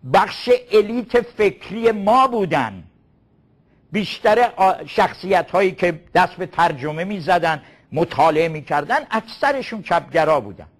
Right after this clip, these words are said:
بسیاری از این متفکرین و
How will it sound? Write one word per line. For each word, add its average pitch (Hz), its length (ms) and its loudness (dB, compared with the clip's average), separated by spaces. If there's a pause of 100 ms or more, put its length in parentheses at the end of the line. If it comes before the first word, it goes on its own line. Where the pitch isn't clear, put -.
(840)
بسیاری 208 460 2
از 196 160 0
این 214 120 -6
متفکرین 165 680 -6
و 170 60 0